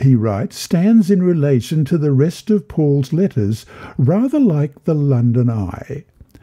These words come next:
It isn't the longest or fullest of his writings, but it offers a breathtaking view of the entire landscape.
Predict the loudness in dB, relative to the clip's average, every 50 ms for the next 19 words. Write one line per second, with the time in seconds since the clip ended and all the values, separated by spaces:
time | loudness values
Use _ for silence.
0 | -6 0 0 2 2 2 0 0 0 0 2 2 2 2 0 0 0 0 0 0
1 | 0 -2 -2 -6 -14 _ -4 -2 -2 -2 -2 0 2 2 2 0 0 -2 0 2
2 | 2 2 2 2 2 0 2 0 0 0 0 0 -2 -4 -6 -12 -20 -20 -20 -18
3 | -8 -2 -2 0 0 0 0 -2 -2 -2 2 2 0 2 2 0 -2 0 0 0
4 | 0 0 0 -2 -4 -2 0 0 0 0 0 2 2 2 4 4 4 4 4 4
5 | 2 2 2 2 2 2 2 2 0 -2 -2 -4 -4 -2 -2 0 0 0 0 2
6 | 2 2 2 2 0 -2 -4 -6 -8 -8 -8 -8 -12 -16